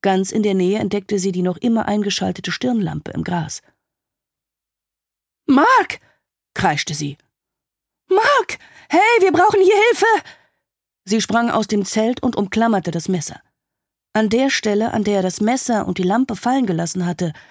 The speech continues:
blieb sie stehen und starrte entsetzt zu Boden. Und da spürte sie auch schon etwas im Nacken, das ihre Haut aufriss, ihren Knochen zertrümmerte und hindurchfuhr, was sich gleichzeitig kochend heiß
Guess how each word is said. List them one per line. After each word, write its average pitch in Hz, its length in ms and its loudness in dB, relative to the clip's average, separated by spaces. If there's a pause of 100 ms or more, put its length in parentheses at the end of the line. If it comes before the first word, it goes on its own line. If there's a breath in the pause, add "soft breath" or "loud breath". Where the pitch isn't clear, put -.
(220 loud breath)
blieb 208 260 0
sie 190 140 -2
stehen 190 440 0 (280 loud breath)
und 214 140 -2
starrte 185 340 0
entsetzt 156 460 -4
zu 160 100 -4
Boden. - 340 -8 (960)
Und 202 220 -2
da 214 280 -4
spürte 269 500 -4
sie 190 180 -4
auch 175 120 -4
schon - 200 -4
etwas 170 320 -6
im 185 180 -2
Nacken, 202 380 -4 (400 soft breath)
das 175 160 -4
ihre 180 280 -2
Haut 214 280 0
aufriss, 180 600 -4 (360 soft breath)
ihren 185 240 -2
Knochen 220 460 -2
zertrümmerte 170 760 -2 (200 soft breath)
und 180 200 -2
hindurchfuhr, 196 800 0 (380 loud breath)
was 151 160 -4
sich 151 140 -6
gleichzeitig 180 840 -2
kochend 190 440 -4
heiß 170 460 -6